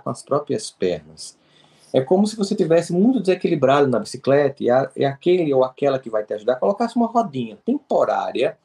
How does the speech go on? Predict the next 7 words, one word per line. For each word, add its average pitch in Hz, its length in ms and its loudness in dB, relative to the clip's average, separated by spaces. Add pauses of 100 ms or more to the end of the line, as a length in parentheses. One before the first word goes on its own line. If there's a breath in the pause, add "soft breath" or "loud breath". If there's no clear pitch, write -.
(360 soft breath)
pra 190 140 2
que 220 120 -4
você 214 280 0
conseguisse 190 480 -4
fazer 156 240 0
movimentos 131 640 -4
mais 104 480 -2